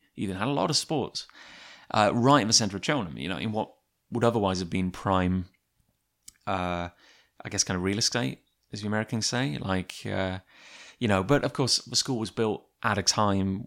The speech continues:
when, you know, people wore top hats and just didn't, you know, it didn't matter if you're just a country gentleman who had acres and acres in the middle of a growing town. Anyway, someone was flying a light aircraft. This is why it was a weird summer.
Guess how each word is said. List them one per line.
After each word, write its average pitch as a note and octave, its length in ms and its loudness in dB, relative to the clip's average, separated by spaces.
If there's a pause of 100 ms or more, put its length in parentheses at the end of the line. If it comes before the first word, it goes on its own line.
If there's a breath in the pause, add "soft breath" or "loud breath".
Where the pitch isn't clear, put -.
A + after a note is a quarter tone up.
when, F#2+ 680 -6
you A2 140 -4
know, F#2+ 120 -4
people F2+ 260 -4
wore G2+ 100 0
top A#2+ 220 -2
hats - 300 -2
and G2 120 -10
just - 160 -12
didn't, G#2 220 -6 (400)
you B2+ 120 -2
know, F2 140 -4
it E2 80 -8
didn't A#2 180 0
matter A2 300 -4
if F#2 120 -8
you're F#2 100 -4
just G2+ 200 -2
a F2 160 0 (420 loud breath)
country G2+ 300 -4
gentleman F#2+ 420 -2
who F2+ 100 0
had F2+ 240 0 (520)
acres A2 260 -4
and G2 100 0
acres F#2 300 -4
in F#2 60 -4
the F#2 60 -2
middle F#2 180 -2
of F2 100 -8
a F2+ 160 -8 (440 loud breath)
growing F2+ 360 0
town. F#2 340 -4 (320 loud breath)
Anyway, B2+ 280 2 (1120)
someone G3 300 4
was F#3+ 120 2
flying G2+ 600 -2 (360)
a A2 100 -4
light A#2 340 2
aircraft. A2+ 420 -2
This - 160 2
is E3+ 80 0
why E3+ 100 6
it C3+ 40 6
was A#2+ 100 0
a B2 40 4
weird A2+ 240 4
summer. G#2 260 2